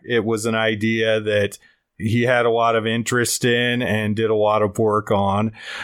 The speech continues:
But it is also an issue that was taken up and discussed and affirmed almost across the board that there is,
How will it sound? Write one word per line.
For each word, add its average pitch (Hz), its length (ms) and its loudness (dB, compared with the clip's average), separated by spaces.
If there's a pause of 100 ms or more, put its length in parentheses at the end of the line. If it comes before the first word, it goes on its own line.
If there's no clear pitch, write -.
(140)
But 151 140 2
it 156 100 2
is 196 240 4
also 156 540 0
an 143 100 0
issue 120 540 0
that 113 280 0
was 117 320 -2
taken 120 460 0
up 110 400 0
and 113 300 -2
discussed 117 960 0 (400)
and 120 460 0
affirmed 139 920 -2 (480)
almost 117 380 -2
across 120 400 0
the 117 100 -2
board 120 540 0
that 107 180 -2
there 113 180 2
is, 120 560 0